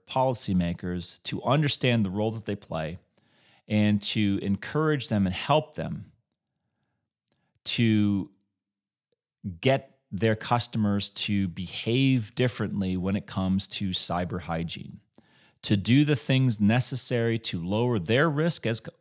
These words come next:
as organizations. And guess what will happen? It will also then lower the risk of, of M S Ps. It will lower this insurance risk. It will lower everyone's risk. But what you cannot have is a, is a law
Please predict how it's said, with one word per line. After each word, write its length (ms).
as 200
organizations. 920
And 280
guess 220
what 340
will 100
happen? 440
It 100
will 180
also 380
then 420
lower 260
the 120
risk 280
of, 300
of 80
M 140
S 100
Ps. 400
It 100
will 220
lower 300
this 260
insurance 640
risk. 300
It 120
will 120
lower 280
everyone's 520
risk. 380
But 120
what 180
you 140
cannot 400
have 320
is 160
a, 80
is 160
a 80
law 600